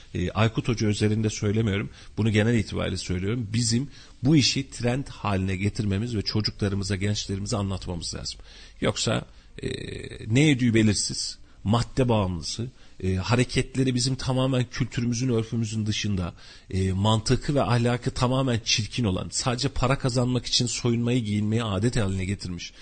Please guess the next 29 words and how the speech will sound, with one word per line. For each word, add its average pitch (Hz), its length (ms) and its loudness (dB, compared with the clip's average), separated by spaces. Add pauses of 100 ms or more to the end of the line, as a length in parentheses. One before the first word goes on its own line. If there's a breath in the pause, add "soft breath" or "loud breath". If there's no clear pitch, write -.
(220 loud breath)
sosyal 139 440 0
medya 135 280 4
fenomeni 101 460 0
diyebileceğimiz, 92 640 0
influencer 113 520 -2
diyebileceğimiz 92 520 -2
insanların 107 480 -2
peşine 104 420 -4 (400 loud breath)
biz 135 180 4
koca 131 360 0
bir 110 100 2
toplumu 92 420 -4
takmaya 113 420 -2
devam 95 300 0
ederiz. 76 400 -8 (320 loud breath)
Değiştirmek 156 600 4
bizim 127 220 2
elimizde. 92 500 0 (340 loud breath)
E, 90 420 -2
bir 139 40 2
şey 147 240 4
var, 151 360 -2
televizyon 117 480 0
da 95 100 0
böyleydi. 85 380 -6
Bir 98 100 -6
şey 139 180 0
var 143 100 0
elinizde, 127 460 -4